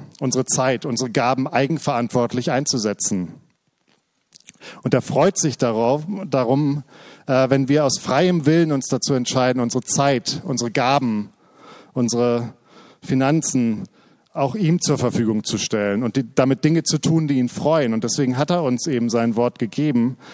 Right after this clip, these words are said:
und darin ganz viel geschrieben dazu, was er liebt, was ihn freut. Und er wartet eigentlich darauf, ob wir reagieren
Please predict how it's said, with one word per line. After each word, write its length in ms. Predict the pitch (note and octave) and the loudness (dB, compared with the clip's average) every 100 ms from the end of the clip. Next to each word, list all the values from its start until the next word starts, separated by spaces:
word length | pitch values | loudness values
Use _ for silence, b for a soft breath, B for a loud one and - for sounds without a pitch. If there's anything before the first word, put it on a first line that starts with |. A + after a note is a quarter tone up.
| B B B | B B B
und 400 | C3+ B2+ A#2+ - | -2 0 0 0
darin 240 | C3 C3+ | 0 2
ganz 220 | C3 C3+ - | 2 0 0
viel 320 | D#3 D#3 C#3+ | 0 2 2
geschrieben 560 | C#3 - D3+ G#3 F3+ | 0 -2 -2 0 2
dazu, 360 | B2 A#2+ - B2+ | 2 0 0 0
was 160 | B2 F#3+ | 0 0
er 120 | C3 | -2
liebt, 560 | A#2 E3 A2+ - D3+ D#3 | 0 0 -2 -6 -8 -4
was 200 | B2+ C3+ | -4 -2
ihn 120 | A2+ | -4
freut. 640 | - C#3 D#3 B2+ A2 - - - _ _ B B B B B | -2 2 4 2 0 -6 -12 -20 _ _ B B B B B
Und 120 | - B2+ | -2 0
er 140 | A#2+ | 2
wartet 340 | C3 F3 D#3 | 2 2 0
eigentlich 400 | E3 B2+ D3 C#3+ | 0 0 0 -2
darauf, 340 | - B2+ C3+ C3 | 0 2 2 0
ob 160 | D#3 | -2
wir 120 | C#3 B2 | -2 0
reagieren 640 | B2+ A2+ C#3+ E3+ A2+ G#2 | 0 0 0 0 0 -2